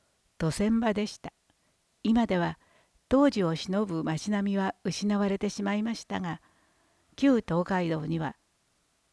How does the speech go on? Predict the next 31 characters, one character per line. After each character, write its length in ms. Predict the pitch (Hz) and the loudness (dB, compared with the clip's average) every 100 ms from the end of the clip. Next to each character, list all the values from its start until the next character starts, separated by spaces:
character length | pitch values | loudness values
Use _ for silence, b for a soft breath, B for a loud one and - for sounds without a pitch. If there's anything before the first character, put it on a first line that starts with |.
| _ _ _ _ _ _ _ _ _ | _ _ _ _ _ _ _ _ _
海 240 | - 190 202 | -4 0 2
産 240 | 226 214 | 2 2
物 220 | 208 - | 0 -2
問 240 | 196 208 196 | 0 0 2
屋 100 | 165 | 0
が 220 | 151 151 - | 0 -2 -8
数 320 | - 190 214 | -2 4 4
軒 240 | 220 220 269 | 4 0 -2
あ 140 | 196 | -2
り、 180 | 190 - _ _ _ _ _ _ - _ _ _ | -2 -6 _ _ _ _ _ _ -20 _ _ _
舞 220 | - 175 | 0 0
坂 320 | 196 202 196 185 | 0 -2 0 0
の 200 | 190 - | 0 -2
海 120 | 180 | 0
苔、 240 | 175 190 208 _ _ _ _ _ _ _ | 0 0 -4 _ _ _ _ _ _ _
練 180 | 175 180 | -2 2
り 120 | 202 | 2
物 340 | 208 208 190 - _ _ _ _ _ | 2 0 -2 -4 _ _ _ _ _
の 120 | 190 | -4
は 220 | 180 156 185 | -2 -2 -2
ん 80 | |
ぺ 220 | 208 - 214 | -2 0 -2
ん、 100 | - _ _ _ _ _ _ _ _ _ _ _ _ | -2 _ _ _ _ _ _ _ _ _ _ _ _
釜 400 | - 208 214 254 | -2 2 4 4
揚 60 | 247 | 2
げ 160 | 233 220 | 2 0
し 120 | - | -2
ら 140 | 214 | -4
す 140 | 202 165 | -2 -2
な 160 | 156 | -2
ど、 160 | - | -4